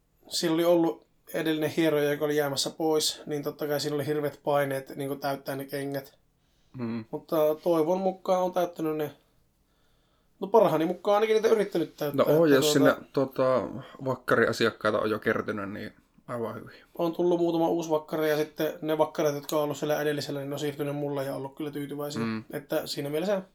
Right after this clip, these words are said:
Speaker 1: kai
Speaker 2: Jep.
Speaker 1: sitä jotakin saa tässäkin, jotakin saa aikaiseksi tässäkin elämässä.
Speaker 2: Mm. <laughs> Se mulla unohtui, tuli töistä mieleen, että olin mä tota,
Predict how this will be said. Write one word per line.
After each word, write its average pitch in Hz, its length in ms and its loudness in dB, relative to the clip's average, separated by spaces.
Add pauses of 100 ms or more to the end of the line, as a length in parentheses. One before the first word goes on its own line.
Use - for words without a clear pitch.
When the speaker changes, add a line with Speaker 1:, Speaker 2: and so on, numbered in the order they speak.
(1200)
Speaker 1:
kai - 140 0
Speaker 2:
Jep. - 60 2
Speaker 1:
sitä - 240 -2 (180)
jotakin 165 400 -2
saa - 260 -4
tässäkin, 143 400 -6 (360)
jotakin 214 260 4
saa 180 180 6
aikaiseksi 165 340 0
tässäkin 156 440 -2
elämässä. 147 340 0
Speaker 2:
Mm. 151 160 2
<laughs> - 80 -6 (1040)
Se 190 200 6
mulla 120 260 4
unohtui, 113 440 0 (100)
tuli 113 120 -6
töistä 120 360 0
mieleen, 104 300 -10
että - 180 -6
olin 131 140 -2
mä 123 160 0
tota, 120 460 -4